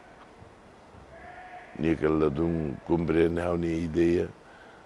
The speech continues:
ou informação, to, bania, lá de um, lá de um loja, diria que até mesmo que agora gasta o Sambara, que eu fui no Irene,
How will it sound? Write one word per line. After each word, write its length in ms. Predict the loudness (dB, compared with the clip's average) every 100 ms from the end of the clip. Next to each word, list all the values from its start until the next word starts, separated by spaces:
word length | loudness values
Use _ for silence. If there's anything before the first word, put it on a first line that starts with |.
| -20 -20 -20 -20 -20 0
ou 140 | 4
informação, 720 | 4 4 2 2 2 2 2
to, 200 | 2 2 4
bania, 360 | 2 2 2
lá 120 | 2 2
de 100 | 0
um, 240 | -2 -4 -8 -12 -8
lá 140 | -4 -2
de 120 | 0
um 140 | 0
loja, 640 | 4 4 4 2 -8 -12 -16 -20 -20 -20 -20 -20 -20 -20 -14 -2
diria 320 | 2 4 4
que 140 | 4 -2
até 180 | -2
mesmo 680 | -2 -2 2 2 2 -2 -4 -2
que 320 | 2 2 2 0
agora 500 | 0 2 4 4 2
gasta 380 | 0 0 0 0
o 80 | 0
Sambara, 600 | 0 0 2 4 2 -2
que 160 | -4
eu 80 | -8
fui 180 | -6 -6
no 180 | -4 -4
Irene, 380 | -4 -4 -6